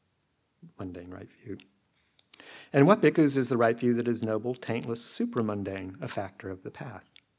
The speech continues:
The wisdom, the faculty of wisdom, the power of wisdom, panya, the investigation of states enlightenment factor, the path factor of right view in one whose mind is noble, whose mind is taintless,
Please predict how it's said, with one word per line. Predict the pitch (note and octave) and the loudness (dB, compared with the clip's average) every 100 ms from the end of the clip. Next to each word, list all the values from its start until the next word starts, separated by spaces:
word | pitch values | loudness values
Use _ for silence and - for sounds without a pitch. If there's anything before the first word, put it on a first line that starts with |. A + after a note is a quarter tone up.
| _ _ _ _ _ | _ _ _ _ _
The | A#2+ | 0
wisdom, | A2+ C3+ C#3 D#3 D#3 D#3+ - | 6 6 6 2 2 0 -6
the | A2+ | -10
faculty | - D3 D#3+ D#3 - G#2 | 2 4 4 0 -2 -6
of | F#2+ F#2 | -6 -8
wisdom, | F#2+ - G#2 G2+ - _ - | -10 -8 -10 -10 -14 _ -20
the | - | -16
power | - - B2 A2 | -4 2 2 2
of | A2 G2 | 0 -6
wisdom, | F#2+ F#2 - G2+ F#2+ _ - | -8 -8 -10 -12 -12 _ -10
panya, | G#2 F#2+ F#2+ F#2 - _ _ _ _ _ _ - | -8 -6 -8 -12 -16 _ _ _ _ _ _ 0
the | B2 | 2
investigation | A#2+ C3 - C3 B2+ B2+ A#2 | 6 4 4 4 4 2 -2
of | - | -2
states | - B2 C#3 C3+ | -2 -2 0 -2
enlightenment | B2+ D3+ A#2+ A#2+ | -2 -2 0 0
factor, | A#2+ A#2+ A#2+ B2 B2+ _ _ _ | -2 -8 -6 -10 -10 _ _ _
the | - | -8
path | - - C3 C3 - | -6 -4 -4 -4 -4
factor | B2 A#2+ A2 | -4 -4 -6
of | A2 G2 | -8 -6
right | G2+ A2 A#2 | -2 -2 -4
view | - A2+ A2 | -4 0 0
in | A2+ G2+ G#2 | -2 -6 -4
one | A2 A2+ | -4 -4
whose | A2 G2+ | -6 -6
mind | G#2 G2+ | -6 -6
is | F#2 G2+ | -8 -8
noble, | G2 G#2+ A#2 A#2+ A#2+ A#2+ _ _ _ | -2 0 2 2 0 -4 _ _ _
whose | G2+ | -8
mind | G#2+ G2+ | -6 -6
is | F2+ - | -8 -12
taintless, | - B2+ A2 F#2 - | -8 -8 -8 -12 -12